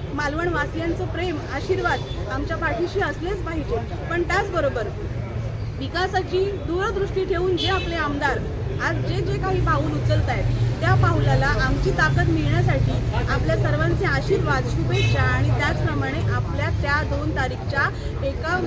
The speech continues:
बहुमूल्य मतामुळे या सगळ्याची ताकद आपण अधिक वाढवणार आहोत. त्यामुळे मालवणवासियांना, प्रत्येक मालवणवासियाला मालवणची कन्या आणि या मालवणची सून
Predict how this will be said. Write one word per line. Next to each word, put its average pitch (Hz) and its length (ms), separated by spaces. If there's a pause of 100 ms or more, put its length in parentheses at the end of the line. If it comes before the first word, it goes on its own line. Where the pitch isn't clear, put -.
बहुमूल्य 392 580
मतामुळे 320 640
या 269 220
सगळ्याची 302 440
ताकद 285 300
आपण 269 340
अधिक 269 260
वाढवणार 269 460
आहोत. 180 240 (280)
त्यामुळे 277 260
मालवणवासियांना, 302 880 (120)
प्रत्येक 294 460
मालवणवासियाला 277 720
मालवणची 294 500
कन्या 302 360
आणि 285 200
या 285 80
मालवणची 285 540
सून 359 300